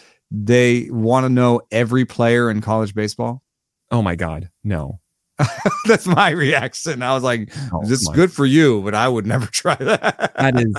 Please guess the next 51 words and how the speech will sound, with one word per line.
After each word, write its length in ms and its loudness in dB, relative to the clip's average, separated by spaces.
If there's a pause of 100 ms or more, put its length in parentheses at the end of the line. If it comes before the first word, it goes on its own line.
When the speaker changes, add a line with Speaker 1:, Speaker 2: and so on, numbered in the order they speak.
(200)
Speaker 2:
I 60 2
mean, 260 4
look, 200 4
the 100 0
way 160 4
I 120 4
see 220 2
it 40 6
is, 80 0
like, 160 0
I 80 2
need 160 2
to 80 0
know 180 4
every 180 2
starting 320 0
pitcher. 220 0
I've 80 0
actually 220 0
dreamed 320 0
of 80 -2
doing 240 0
this 180 0
for 120 -6
years 500 0
of, 260 -2 (380)
"Look, 160 2
Nick, 180 -2
you 140 4
are 180 6
the 80 2
starting 280 2
pitching 260 0
guy 140 2
and 100 2
you 80 2
can't 240 0
be 80 0
Speaker 1:
Can 140 2
you 80 0
Speaker 2:
surprised 200 2
Speaker 1:
name 140 0
Speaker 2:
if 60 -4
something 120 -6
Speaker 1:
each 140 -6
Speaker 2:
goes 80 -6
Speaker 1:
one? 260 -2
Speaker 2:
up 120 -6
in 100 -2
the 160 -8
air." 140 -6